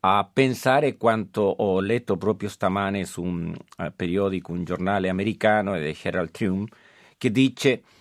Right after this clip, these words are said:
che el-, era un viaggio sostanzialmente elettorale, ma non per lui, per il fratello, il governatore della Florida, Jeb Bush,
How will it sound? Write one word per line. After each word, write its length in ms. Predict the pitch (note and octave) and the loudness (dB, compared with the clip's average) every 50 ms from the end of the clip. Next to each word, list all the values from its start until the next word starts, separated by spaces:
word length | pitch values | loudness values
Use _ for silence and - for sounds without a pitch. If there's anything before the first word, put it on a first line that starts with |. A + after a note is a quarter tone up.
| _ _ _ _ _ _ | _ _ _ _ _ _
che 280 | - - A#2+ A#2 A#2+ - | -4 0 0 0 0 0
el-, 340 | - - A2+ A2 A2 G#2 A2 - | -2 -2 0 0 0 -2 -2 2
era 160 | C3+ C#3 C3+ | 2 4 4
un 100 | B2 A#2 | 4 2
viaggio 320 | G#2+ A#2+ B2 B2+ B2 A#2 A2 | 4 4 4 4 2 0 -4
sostanzialmente 1120 | - - - B2+ - - - A2+ G#2+ G#2 G2+ - B2+ A2+ A2 A2 A2+ A2+ F#2+ - - G#2 | -4 -2 -4 -4 -4 -2 -2 -2 -2 -2 2 2 2 2 2 2 -2 -2 -2 -2 -2 0
elettorale, 920 | G2+ G2+ G2 - - - G2+ F#2+ F2+ F2 E2+ E2 D2+ C#2 D2+ D#2 D#2+ - _ _ _ _ _ _ _ | 0 0 -2 -4 -2 -2 0 2 2 0 0 0 -2 -4 -6 -8 -10 -14 _ _ _ _ _ _ _
ma 180 | - - G2+ G2+ | -2 0 2 4
non 220 | G#2 C#3+ G#3+ A#3 | 6 6 6 6
per 140 | A#3 F#3+ C#3 | 6 4 4
lui, 300 | C#3+ C#3+ A#2+ G2+ F2+ - - _ _ _ _ _ _ _ _ _ _ _ _ _ _ _ _ _ _ _ _ _ | 4 2 2 2 0 -6 -12 _ _ _ _ _ _ _ _ _ _ _ _ _ _ _ _ _ _ _ _ _
per 100 | - G2+ | -4 -2
il 100 | G#2 G2+ | -2 -2
fratello, 680 | G2+ - A2 A2+ - - A#2+ F#2+ D2 C#2 A#1+ G#1+ - _ _ _ _ _ | -2 -2 -2 -2 2 2 2 2 2 -2 -8 -10 -12 _ _ _ _ _
il 100 | - F#2+ | -6 -4
governatore 600 | F2+ F#2+ G2 G#2+ G2 G2 G2+ F#2+ - A#2+ A#2 A2 | -2 0 0 0 0 0 0 0 2 2 2 2
della 180 | G#2 G#2 G2 F#2+ | 2 0 0 -2
Florida, 520 | - - A2 G2+ F#2 D#2+ E2+ F2 F2 E2+ | -2 -2 0 0 0 0 0 -4 -4 -4
Jeb 220 | D#2 D2+ G2 G#2 F#2+ | -4 -2 -2 -2 -2
Bush, 360 | F#2+ F#2+ G#2 A2+ B2 C3 | -2 -6 -4 -4 -6 -6